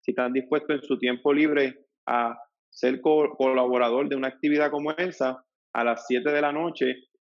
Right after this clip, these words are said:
cuando tal vez todo el día han estado haciendo mil cosas de trabajo, la respuesta es que muchos te dicen que no. Así que son cosas que hacemos diferentes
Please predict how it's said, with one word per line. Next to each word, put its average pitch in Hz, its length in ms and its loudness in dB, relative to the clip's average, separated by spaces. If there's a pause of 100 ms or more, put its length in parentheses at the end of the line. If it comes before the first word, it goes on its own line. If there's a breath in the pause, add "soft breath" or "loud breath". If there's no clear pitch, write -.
(120)
cuando 117 240 -4
tal 120 140 -2
vez 139 140 0
todo 131 200 2
el 131 80 0
día 143 180 0
han 139 120 -4
estado 139 600 0
haciendo 131 500 0
mil 127 300 -2
cosas 156 300 -4
de 147 100 0
trabajo, 165 320 2
la 139 120 0
respuesta 120 420 -6
es - 60 -10
que 156 80 -4
muchos 131 260 -6
te 139 60 0
dicen 135 300 -2
que 143 120 2
no. 113 200 -4 (440)
Así 156 140 -2
que 160 120 0
son 151 160 -2
cosas 170 300 -2
que 143 80 2
hacemos 139 320 -2
diferentes 135 720 0